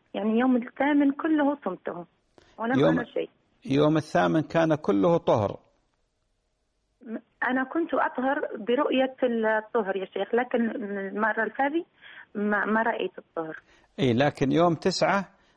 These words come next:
Speaker 2: نزل لك كدرة وصفرة، ما نزل لك الدم الصريح؟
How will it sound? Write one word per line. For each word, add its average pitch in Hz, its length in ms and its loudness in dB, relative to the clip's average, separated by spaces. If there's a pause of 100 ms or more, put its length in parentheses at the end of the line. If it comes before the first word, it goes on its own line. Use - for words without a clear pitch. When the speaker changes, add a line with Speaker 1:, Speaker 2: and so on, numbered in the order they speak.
Speaker 2:
نزل 143 340 4
لك 175 200 2
كدرة 185 200 4
وصفرة، 139 400 2
ما 156 200 4
نزل 165 260 2
لك 151 160 0
الدم 127 280 2
الصريح؟ 95 680 -4